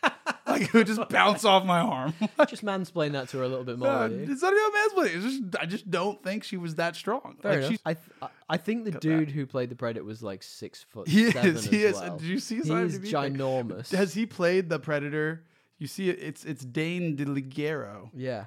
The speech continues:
Speaker 2: I wonder if he's played him many times.
Speaker 1: I
Speaker 2: Let's
Speaker 1: don't know
Speaker 2: see.
Speaker 1: if he has. I think this is his first time.
Speaker 2: Nah,
Speaker 1: I,
Speaker 2: it doesn't look like
Speaker 1: he
Speaker 2: it.
Speaker 1: was, he was good in this. I thought it was like, I mean,
Speaker 2: <laughs> I mean, as
Speaker 1: in-,
Speaker 2: far
Speaker 1: inter-
Speaker 2: as an alien.
Speaker 1: Yeah, interesting fact about that is he couldn't really see what he was doing while he was being the Predator. So the mask covered up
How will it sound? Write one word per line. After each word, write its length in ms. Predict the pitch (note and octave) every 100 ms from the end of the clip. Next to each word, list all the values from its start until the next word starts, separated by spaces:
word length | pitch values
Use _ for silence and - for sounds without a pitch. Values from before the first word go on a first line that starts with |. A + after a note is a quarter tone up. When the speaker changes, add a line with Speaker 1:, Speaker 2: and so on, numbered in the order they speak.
| -
Speaker 2:
I 40 | C#3
wonder 180 | D3+ D3+
if 80 | C3
he's 120 | B2
played 240 | - C3
him 140 | B2 B2
many 180 | A#2+
times. 360 | A#2+ C3 C3+ A#2+
Speaker 1:
I 40 | C3
Speaker 2:
Let's 100 | -
Speaker 1:
don't 160 | G3
know 60 | G#3
Speaker 2:
see. 40 |
Speaker 1:
if 60 | D#3+
he 80 | B2+
has. 220 | B2+ A#2+
I 60 |
think 160 | A#2 D3+
this 160 | D#3 B2+
is 80 |
his 120 | A#2+ -
first 300 | A2 G#2 A2
time. 180 | G#2+
Speaker 2:
Nah, 140 | B2 A#2+
Speaker 1:
I, 20 |
Speaker 2:
it 40 | A2+
doesn't 240 | A#2+ A#2+
look 120 | A#2+
like 180 | A#2+ A#2
Speaker 1:
he 100 | F3+
Speaker 2:
it. 40 |
Speaker 1:
was, 340 | C#4 C4+ F3+ - -
he 120 | G3+
was 120 | B3+
good 200 | E3+ A3
in 80 | C4+
this. 300 | G#2 G#2+ -
I 100 | D#3
thought 180 | D#3 A3+
it 20 |
was 140 | F3+ F3
like, 180 | D#3+ -
I 40 | D#3
mean, 220 | F3 D#3+
Speaker 2:
<laughs> 40 | -
I 160 | -
mean, 120 | A3+ -
as 240 | G#3 F3
Speaker 1:
in-, 100 | G#3+
Speaker 2:
far 200 | A#3 A#3
Speaker 1:
inter- 0 | A3+
Speaker 2:
as 100 | G3
an 100 | D#3
alien. 580 | D3+ F3 E3+ D3 C3+
Speaker 1:
Yeah, 180 | C#3 A#3+
interesting 400 | G#3 A3 A3 G#3
fact 220 | A3 G3+
about 220 | F3 E3 D3+
that 160 | D3+
is 220 | B2+ G#2+ -
he 220 | C3+ D#3
couldn't 280 | - F3 F3+
really 260 | D#3 C#3
see 320 | B2+ - C3+ B2+
what 160 | A#2+
he 60 | G#2+
was 140 | G#2+
doing 360 | - A#2+ B2 G#2
while 160 | F#2+
he 140 | G#2 G2+
was 140 | G2+
being 320 | - G#2+ G2
the 60 | F#2
Predator. 400 | - G#2+ G#2 F2
So 120 | -
the 100 | A#2+
mask 460 | B2 B2 A2+ - -
covered 340 | - A#2+ A#2
up 280 | G#2+ -